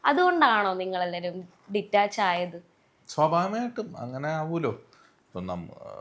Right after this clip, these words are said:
Speaker 2: ചെറിയ എന്തെങ്കിലും പ്രശ്നങ്ങൾ വരുമ്പോഴായിരിക്കുമല്ലോ ഈ അകൽച്ചകളൊക്കെ വരുന്നത്.
Speaker 1: ഉം.
Speaker 2: അത് സ്വാഭാവികമായിട്ടും ഇവിടെയും സംഭവിച്ചു. ആ, പിന്നെ ചില കാര്യങ്ങൾ നമുക്ക് എത്ര ശ്രമിച്ചാലും പാച്ച് ചെയ്യാൻ പറ്റില്ല. ആ, അതിപ്പോ ആരൊക്കെ എന്തൊക്കെ ശ്രമിച്ചു എന്ന് പറഞ്ഞാലും,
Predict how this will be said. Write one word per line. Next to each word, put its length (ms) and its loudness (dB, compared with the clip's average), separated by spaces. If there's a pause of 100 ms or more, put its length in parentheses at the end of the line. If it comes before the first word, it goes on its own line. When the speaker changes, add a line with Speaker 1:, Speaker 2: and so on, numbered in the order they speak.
(300)
Speaker 2:
ചെറിയ 260 -6
എന്തെങ്കിലും 300 -8
പ്രശ്നങ്ങൾ 420 -6
വരുമ്പോഴായിരിക്കുമല്ലോ 880 0
ഈ 120 -8
അകൽച്ചകളൊക്കെ 800 -2
വരുന്നത്. 440 -4 (280)
Speaker 1:
ഉം. 400 -8
Speaker 2:
അത് 60 -14
സ്വാഭാവികമായിട്ടും 540 -6
ഇവിടെയും 400 -6
സംഭവിച്ചു. 480 -8 (380)
ആ, 340 -12 (100)
പിന്നെ 320 -4 (260)
ചില 200 10
കാര്യങ്ങൾ 340 10
നമുക്ക് 180 0
എത്ര 560 0
ശ്രമിച്ചാലും 480 -4
പാച്ച് 360 0
ചെയ്യാൻ 180 -2
പറ്റില്ല. 440 -8 (1040)
ആ, 80 -8 (560)
അതിപ്പോ 380 -10
ആരൊക്കെ 480 -4
എന്തൊക്കെ 320 -4
ശ്രമിച്ചു 380 -12
എന്ന് 120 -8
പറഞ്ഞാലും, 420 -10